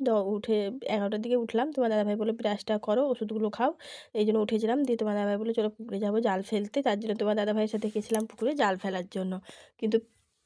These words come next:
জাল ফেলে আসার পর এতটাই শরীরটা, মানে, খারাপ লাগলো যে কী বলবো। ব্রাশ করে এসে শু-, চুপচাপ শুয়ে পড়লাম, মানে, উঠতেই পারছিলাম না। যার জন্য আজকে সকালবেলা, যেহেতু শরীর খারাপের জন্য বে-, সকালবেলা উঠিনি আমি ঘুম থেকে, দেরি হয়েছে উঠতে ঘুম থেকে,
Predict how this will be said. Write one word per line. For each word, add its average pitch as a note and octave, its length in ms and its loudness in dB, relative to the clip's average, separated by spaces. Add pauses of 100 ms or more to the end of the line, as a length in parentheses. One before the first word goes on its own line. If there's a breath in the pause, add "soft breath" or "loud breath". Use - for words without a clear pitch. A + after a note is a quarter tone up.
(580)
জাল A3 220 4
ফেলে A#3 240 4
আসার G#3+ 340 2
পর B3 140 2
এতটাই G#3+ 480 2
শরীরটা, A3+ 420 0
মানে, A#3 160 0
খারাপ G#3+ 320 0
লাগলো A#3+ 260 6
যে A#3+ 100 -2
কী A3+ 180 -12
বলবো। G3+ 140 -2
ব্রাশ G#3+ 300 0
করে A3 180 0
এসে A3+ 160 -2
শু-, G#3 200 -10
চুপচাপ A#3+ 360 -2
শুয়ে A3 280 2
পড়লাম, F#3+ 440 -2 (420 loud breath)
মানে, B3+ 120 0
উঠতেই A3+ 440 2
পারছিলাম G#3+ 460 0
না। G3+ 280 -4
যার G#3 180 0
জন্য A#3 160 -2
আজকে A3 300 -4
সকালবেলা, A3 420 -2
যেহেতু A#3 320 0
শরীর A3 300 0
খারাপের A3 760 0
জন্য A#3+ 240 2
বে-, G#3+ 240 -2
সকালবেলা G#3+ 420 -2
উঠিনি A#3+ 360 0
আমি A#3+ 120 2
ঘুম B3+ 200 2
থেকে, A#3+ 200 0
দেরি A#3+ 240 0
হয়েছে A#3 220 4
উঠতে A#3+ 240 -2
ঘুম B3 180 2
থেকে, A#3+ 240 2